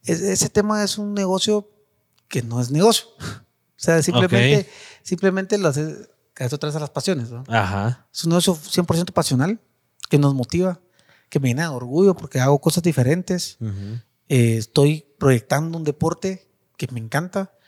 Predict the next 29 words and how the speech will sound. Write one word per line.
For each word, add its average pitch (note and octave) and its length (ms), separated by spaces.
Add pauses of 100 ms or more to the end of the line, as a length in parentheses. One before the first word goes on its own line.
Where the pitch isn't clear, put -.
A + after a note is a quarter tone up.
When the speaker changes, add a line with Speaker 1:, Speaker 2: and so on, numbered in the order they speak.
(200)
Speaker 1:
y D3+ 120
trato D3 260
de D3+ 40
que C#3+ 100
muchas C#3+ 480
más C#3 200
personas D#3+ 420
se - 80
puedan, C3+ 580 (280)
se - 140
puedan D3 260
meter. - 440 (100)
Speaker 2:
Ujú. G#2+ 460 (140)
Speaker 1:
Eh, B2+ 320
eso D#3 180
ya D3+ 100
nos E3 140
llevó B2+ 260
a D3 40
llevar D3+ 460
a C#3 60
dos C#3+ 180
pilotos D#3 380
a D3 60
correr B2+ 240
a - 20
Irlanda, D3+ 420
por B2+ 100
ejemplo C#3 300